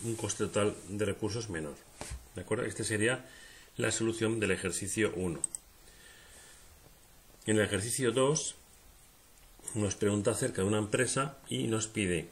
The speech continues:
calcular el coste fijo y el coste variable unitario, nos, nos pide calcular el umbral de rentabilidad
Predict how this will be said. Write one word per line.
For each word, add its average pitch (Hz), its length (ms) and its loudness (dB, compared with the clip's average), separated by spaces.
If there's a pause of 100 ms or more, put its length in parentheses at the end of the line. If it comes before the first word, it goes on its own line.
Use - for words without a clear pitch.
(140)
calcular 98 440 4
el 80 140 -2
coste 90 360 0
fijo 120 380 -2
y 117 40 2
el 85 120 -2
coste 90 280 -2
variable 85 320 2
unitario, 123 640 2 (640)
nos, 107 280 0 (200)
nos 101 380 2 (100)
pide 101 380 2
calcular 104 720 4
el 92 140 2
umbral 92 260 2
de 87 80 0
rentabilidad 95 800 0